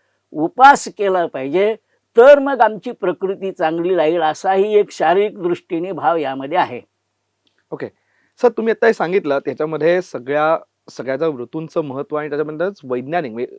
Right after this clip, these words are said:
Speaker 2: थोडक्यात सांगायचं तर आयुर्वेदाच्या दृष्टीने किंवा शरीरशास्त्राच्या दृष्टीने सुद्धा याचा इथं मी विचार केलेला आहे.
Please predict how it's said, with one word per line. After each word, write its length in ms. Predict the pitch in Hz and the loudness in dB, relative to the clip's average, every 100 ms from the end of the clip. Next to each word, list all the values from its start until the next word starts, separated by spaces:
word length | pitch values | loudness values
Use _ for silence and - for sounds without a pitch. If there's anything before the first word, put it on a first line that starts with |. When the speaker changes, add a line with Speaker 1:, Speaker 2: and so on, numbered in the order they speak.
| - - | -18 -12
Speaker 2:
थोडक्यात 260 | 117 156 | -8 -8
सांगायचं 420 | 147 151 151 156 | -10 -10 -6 -4
तर 160 | 151 180 214 | -2 -4 -4
आयुर्वेदाच्या 500 | 117 135 151 156 156 | -8 -6 -4 -4 -4
दृष्टीने 360 | 143 139 147 151 | -8 -10 -10 -8
किंवा 160 | 180 | -8
शरीरशास्त्राच्या 640 | - 131 170 - 156 170 156 | -8 -6 -6 -6 -8 -6 -6
दृष्टीने 240 | 143 151 | -8 -12
सुद्धा 220 | - 143 | -12 -8
याचा 200 | 143 127 | -8 -6
इथं 160 | 135 139 | -8 -8
मी 140 | 139 120 | -10 -10
विचार 280 | 123 - 139 | -12 -10 -10
केलेला 220 | 127 110 117 | -8 -8 -8
आहे. 180 | 101 | -10